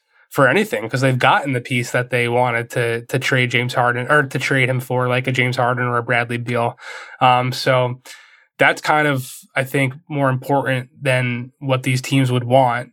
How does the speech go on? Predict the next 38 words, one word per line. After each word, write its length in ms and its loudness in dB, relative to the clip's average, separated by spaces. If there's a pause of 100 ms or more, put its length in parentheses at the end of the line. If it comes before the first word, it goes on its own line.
(140)
because 500 -2 (280)
that 220 2
would 120 -2
set 200 0
this, 200 -6 (100)
that 160 4
would, 240 -2 (120)
again, 300 0 (420)
the 100 0
leverage 380 2
aspect 400 0
of 100 -2
it 80 2
all 420 2 (380)
is 120 -2
very 200 2
important. 480 -2
So 380 0 (760)
if 140 -4
it's 140 0
the 120 2
opt-in 380 2
trade, 440 -2 (580)
then 580 0
the 100 -2
Nets 640 0
would 160 0
seem 300 0
to 100 2
have, 680 0 (280)
you 120 -6
know, 320 0
a 40 0
little 220 2
bit 160 2
more 220 0
leverage, 680 0
right, 320 0